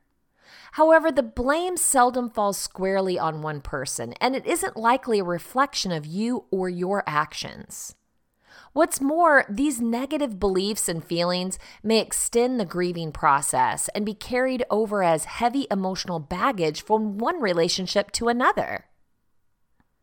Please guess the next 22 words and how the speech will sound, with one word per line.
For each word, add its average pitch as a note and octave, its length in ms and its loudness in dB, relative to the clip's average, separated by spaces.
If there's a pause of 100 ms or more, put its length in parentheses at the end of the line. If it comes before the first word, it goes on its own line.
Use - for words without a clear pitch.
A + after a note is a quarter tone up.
(960)
You're G#3+ 180 0
holding A#3+ 580 2 (140)
on F3 400 4
to - 240 -6
anger B3+ 520 -2
or D#3+ 140 0
resentment. D3+ 920 -6 (960)
If C4+ 120 -2
things A4 340 -2
ended C4+ 280 0
poorly E3+ 440 2
or D#3+ 100 0
abruptly, D3+ 720 0 (220)
you C#4+ 140 4
could G4+ 240 2
have F4+ 180 6
a G#3 80 4
deep D4+ 460 -4
sense D4 340 -2
of A#3 160 -4 (100)
anger, C#4+ 480 -4
frustration, B3+ 960 -4